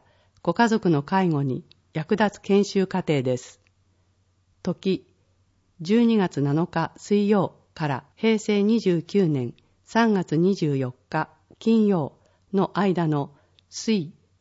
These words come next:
金曜日、午後七時から九時十分。日曜日、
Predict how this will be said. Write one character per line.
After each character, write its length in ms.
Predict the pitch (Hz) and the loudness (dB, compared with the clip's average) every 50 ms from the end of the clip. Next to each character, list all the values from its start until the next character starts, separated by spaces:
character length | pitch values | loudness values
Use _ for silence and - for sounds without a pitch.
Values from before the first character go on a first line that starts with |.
| _ - | _ -2
金 220 | - 220 226 220 | 2 2 4 4
曜 240 | 214 208 185 170 143 | 4 2 2 0 -2
日、 180 | - 160 - - _ _ _ _ _ _ _ _ _ _ _ _ _ _ _ _ - | -4 -8 -14 -14 _ _ _ _ _ _ _ _ _ _ _ _ _ _ _ _ -2
午 100 | - 202 | 2 2
後 140 | 202 170 156 | 2 2 0
七 240 | - - - 208 185 | -2 -4 -4 -4 -2
時 100 | - 147 | -4 -6
か 140 | - 151 | -6 -6
ら 180 | 135 123 - - _ _ _ | -8 -8 -10 -14 _ _ _
九 80 | - 226 | -6 -4
時 140 | - - 139 | -4 -4 -6
十 160 | - 151 143 | -6 -6 -8
分。 420 | - _ - - 190 151 123 170 - _ _ _ _ _ _ _ _ _ _ _ _ _ _ _ _ _ _ | -8 _ -4 -2 -2 -2 -2 -6 -10 _ _ _ _ _ _ _ _ _ _ _ _ _ _ _ _ _ _
日 320 | - 190 190 190 - - 214 | -2 -2 -2 -2 -2 0 0
曜 220 | 220 214 190 165 | 2 2 2 0
日、 200 | 135 139 139 135 | -2 -4 -8 -8